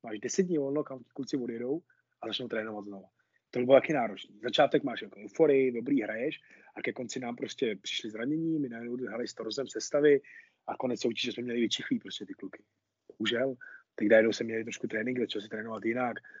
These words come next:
a, a byl na tohle připravený. Takže prostě bylo směť spoustě věcí, jo, v tomhletom. Takže to nebylo, bylo to fakt jako náročný, musím říct. A ty ne všechny kluby potom takhle mů-, můžou fungovat, no. Ale zase, je to, chceš postoupit, tak to,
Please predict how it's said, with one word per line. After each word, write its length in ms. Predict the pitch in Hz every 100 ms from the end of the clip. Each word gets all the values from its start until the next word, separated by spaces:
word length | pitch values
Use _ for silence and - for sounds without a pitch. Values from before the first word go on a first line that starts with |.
| -
a, 40 | 107 101
a 60 | 104
byl 140 | 101
na 140 | 104
tohle 180 | 113 123
připravený. 520 | 104 - 120 120 113 107 - _
Takže 200 | 113 123
prostě 320 | 117 110 -
bylo 340 | 120 123 123 107
směť 560 | - 131 127 123 117
spoustě 500 | - - 127 110 135
věcí, 300 | 127 139 -
jo, 240 | 95 98 110 - 107 -
v 40 |
tomhletom. 400 | - 104 101 - _
Takže 180 | 110 113
to 80 | 180
nebylo, 320 | 165 165 170
bylo 260 | 160 160 165
to 80 |
fakt 140 | 160 165
jako 140 | 156
náročný, 420 | 160 139 151 -
musím 240 | 110 - -
říct. 180 | 107 - _ - -
A 60 |
ty 120 | - 151
ne 140 | 147
všechny 300 | - 143 151
kluby 320 | 151 139 147
potom 280 | 143 139 143
takhle 240 | 143 151
mů-, 240 | 147 147 147
můžou 240 | 143 165
fungovat, 400 | 143 156 165 131 -
no. 100 | - _ _ _ _ _ _ -
Ale 80 | 139
zase, 260 | 160 - - - - _ _ _ - -
je 120 | -
to, 140 | - 160 - - - _ -
chceš 220 | - 190
postoupit, 440 | 170 - 185 185
tak 180 | 175 165
to, 100 | 185